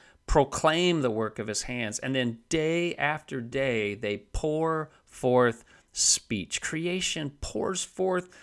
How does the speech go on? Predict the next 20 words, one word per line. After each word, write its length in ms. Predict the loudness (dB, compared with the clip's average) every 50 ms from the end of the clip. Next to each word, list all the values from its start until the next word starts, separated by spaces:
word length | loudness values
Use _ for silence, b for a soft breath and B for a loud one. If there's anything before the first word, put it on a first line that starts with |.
| B B
speech. 760 | -6 -4 -4 -2 0 0 0 0 0 -2 -6 -10 -10 -10 b b b b b b b b b b _
God 240 | 4 4 6 6
is 100 | 4 4
always 380 | 6 6 8 8 8 6 4 2
communicating, 720 | 0 0 2 2 4 2 2 0 0 0 0 0 0 -4 -6 -8 _ _
even 360 | 2 4 6 6 6 6 6 6
when 160 | 4 4 2
we're 100 | 2 0
not 240 | 0 0 -2 0 -2
listening. 520 | -2 -2 -2 -2 -2 -2 -2 -4 -6 -8 -8
He's 240 | -6 0 0 0 0 0
always 400 | -2 -2 -2 -2 -2 -2 0 2
speaking, 600 | 0 0 0 0 -2 -2 -2 -4 -6 -6 -6 -8 B B B B B B -4
and 120 | -2 -2
especially 1080 | 0 0 -2 -4 -4 -4 -4 -2 -2 0 0 0 0 0 -2 -4 -4 -6 -8 -8 -10 b b b b b b b _
through 300 | -4 2 4 4 6 6
the 100 | 4 2
Word 580 | 0 2 2 4 4 6 4 4 2 0 -4 -6 _
of 200 | -10 -10 -8 -8
God. 380 | -6 -6 -6 -6 -8 -10 -12